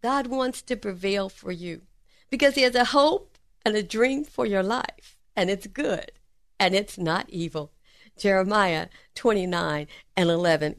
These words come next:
God has a dream for you. That dream is victory. God wants us to walk in such an intimate relationship that whatever the need is,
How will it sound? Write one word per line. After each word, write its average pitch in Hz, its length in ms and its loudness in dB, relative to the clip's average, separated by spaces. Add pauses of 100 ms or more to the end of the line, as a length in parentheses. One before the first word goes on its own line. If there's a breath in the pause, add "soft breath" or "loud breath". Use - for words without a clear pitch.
God 269 280 4
has 262 200 0
a 240 100 -4
dream 240 680 -2
for 180 240 -4
you. 170 360 -6 (460 soft breath)
That 262 220 2
dream 262 300 -4
is 180 140 -6
victory. 185 680 -4 (680 soft breath)
God 277 340 0
wants 262 320 -2
us 247 100 -8
to 214 140 -4
walk 226 400 -4
in 220 140 -2
such 311 460 -4
an 240 140 -4 (120)
intimate 359 520 -2
relationship 302 1300 -4 (640 soft breath)
that 214 160 -6
whatever 233 640 -2
the 277 120 -2
need 247 260 -4
is, 175 580 -2